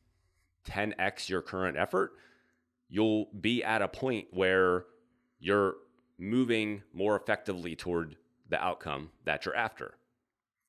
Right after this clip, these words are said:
In business, this is the, the analogy that I'll use for business. In business, in sales in particular,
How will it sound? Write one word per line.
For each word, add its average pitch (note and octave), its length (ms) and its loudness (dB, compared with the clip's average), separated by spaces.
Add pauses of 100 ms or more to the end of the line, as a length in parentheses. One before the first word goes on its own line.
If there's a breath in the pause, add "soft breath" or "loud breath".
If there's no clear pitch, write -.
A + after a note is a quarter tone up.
(2250)
In C3 300 2
business, A2+ 640 0 (500)
this B2+ 260 2
is A2 160 -6
the, F#2+ 600 2 (140)
the F2+ 300 0 (140)
analogy F#2+ 520 2
that E2 160 2
I'll D#2+ 100 0
use D#2 440 -6 (320)
for D#2 180 -2
business. - 500 -10 (1300 soft breath)
In G#2+ 180 -2
business, A2 720 2 (1120)
in G2 160 -6
sales F#2+ 720 2
in F2 100 -6
particular, D#2+ 640 -4